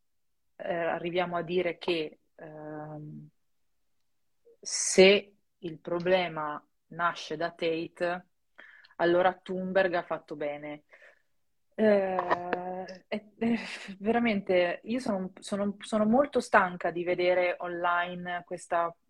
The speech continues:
pochezza di complessità. Si può dire che la risposta di Greta,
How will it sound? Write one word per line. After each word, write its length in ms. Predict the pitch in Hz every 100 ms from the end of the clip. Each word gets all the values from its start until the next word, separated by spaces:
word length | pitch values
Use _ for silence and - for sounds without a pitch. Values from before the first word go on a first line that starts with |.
| _ _ _ _
pochezza 600 | 220 202 262 233 - 214
di 100 | 190
complessità. 920 | 190 185 175 180 - 175 - 156 160 _ _ _
Si 240 | - 247
può 200 | - 320
dire 380 | 262 208 185 180
che 280 | - 170 170
la 120 | 175
risposta 440 | 180 - 233 226 202
di 100 | 190
Greta, 340 | 196 196 196